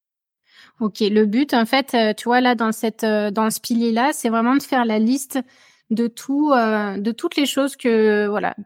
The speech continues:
que dans notre quotidien, qui nous apportent, euh, du bien-être. Euh, euh, bah, voilà, toi, c'est plus, euh, tout ce qui est, ouais, s-, apprendre, découvrir, soutenir. Euh, ça peut être, euh, ben, moi, j'ai besoin, par exemple, de,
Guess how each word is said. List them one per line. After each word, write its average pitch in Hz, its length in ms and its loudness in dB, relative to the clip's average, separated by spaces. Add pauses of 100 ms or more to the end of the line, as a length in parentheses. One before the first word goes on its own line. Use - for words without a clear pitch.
que 196 320 -4
dans 220 300 0
notre 247 280 4
quotidien, 247 560 0
qui 254 180 -4
nous 214 460 2
apportent, 220 400 0
euh, 208 300 2
du 202 220 -2
bien-être. 208 760 0
Euh, 202 220 0 (440)
euh, 185 400 -4 (300)
bah, 196 140 0
voilà, 208 180 2
toi, 247 200 2
c'est 220 180 -2
plus, - 340 -6
euh, 214 80 4
tout - 160 -10
ce - 80 -14
qui 233 240 -2
est, 226 40 0
ouais, 196 240 -2
s-, - 220 -6
apprendre, 220 420 -2
découvrir, 220 480 -2
soutenir. 262 640 0
Euh, 208 180 -2
ça 208 220 -6
peut 214 160 -4
être, 240 360 -2
euh, 214 160 -2
ben, 202 180 -4
moi, 220 180 0
j'ai 226 160 0
besoin, 220 360 0
par 220 160 0
exemple, 214 560 0
de, 202 480 -4